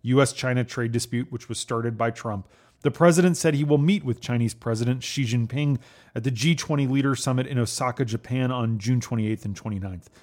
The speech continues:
But administration officials say that U S negotiators are nowhere near a deal. The Dow, meanwhile, tanked six hundred seventeen points yesterday, or two and a half percent. The blue chip index slumped to its lowest close since January as investors reassessed the trade issue.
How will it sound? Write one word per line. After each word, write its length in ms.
But 100
administration 560
officials 400
say 160
that 80
U 200
S 160
negotiators 760
are 120
nowhere 460
near 480
a 60
deal. 440
The 80
Dow, 360
meanwhile, 500
tanked 480
six 280
hundred 240
seventeen 400
points 320
yesterday, 480
or 100
two 180
and 80
a 40
half 180
percent. 400
The 80
blue 160
chip 200
index 320
slumped 300
to 60
its 140
lowest 400
close 300
since 180
January 720
as 100
investors 520
reassessed 640
the 100
trade 280
issue. 320